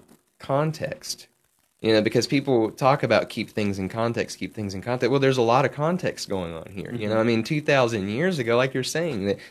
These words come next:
Speaker 1: consciousness was very different. Uh, awareness was very different. The things that they were talking about and they took for granted when they said it, they thought of things very differently than we do. So,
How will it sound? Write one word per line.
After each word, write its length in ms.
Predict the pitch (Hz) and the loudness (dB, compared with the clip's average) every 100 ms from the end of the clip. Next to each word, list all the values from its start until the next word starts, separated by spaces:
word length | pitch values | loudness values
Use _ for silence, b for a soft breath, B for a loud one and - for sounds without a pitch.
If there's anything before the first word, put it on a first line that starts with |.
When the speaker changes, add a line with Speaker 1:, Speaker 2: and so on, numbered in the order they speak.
| B | B
Speaker 1:
consciousness 680 | - 123 139 123 - 95 - | 2 4 4 0 -2 -2 -4
was 140 | 92 | -6
very 260 | 95 98 90 | 0 2 2
different. 400 | 85 - 85 - _ b b b | -2 -6 -6 -8 _ b b b
Uh, 140 | 104 - | 4 6
awareness 560 | 95 98 117 123 113 | 6 8 8 8 6
was 140 | 117 110 | 2 2
very 200 | 113 101 | 2 2
different. 420 | 98 104 98 98 | 0 0 -2 4
The 140 | 107 98 | 4 2
things 340 | - 123 117 | 2 2 2
that 160 | 110 107 | 2 4
they 100 | 110 | 4
were 100 | 104 | 6
talking 360 | 107 110 113 | 4 2 0
about 160 | 107 101 | 2 2
and 80 | 98 | 2
they 60 | |
took 160 | 95 120 | -2 -4
for 120 | 110 | -2
granted 380 | 95 104 123 110 | 0 2 4 2
when 140 | 104 | 2
they 120 | 98 90 | 0 -2
said 320 | - 151 147 | 0 2 2
it, 200 | - b b b - | 0 b b b 4
they 160 | 117 | 6
thought 280 | 117 120 113 | 8 6 6
of 100 | 107 | 4
things 240 | 113 104 | 0 0
very 180 | 98 104 | 0 0
differently 440 | 95 - - - 101 | 0 -2 -2 -2 -2
than 160 | 101 | -2
we 140 | 113 165 | -4 -4
do. 300 | - - 117 | -6 -10 -12
So, 500 | - 117 98 95 | -6 0 2 0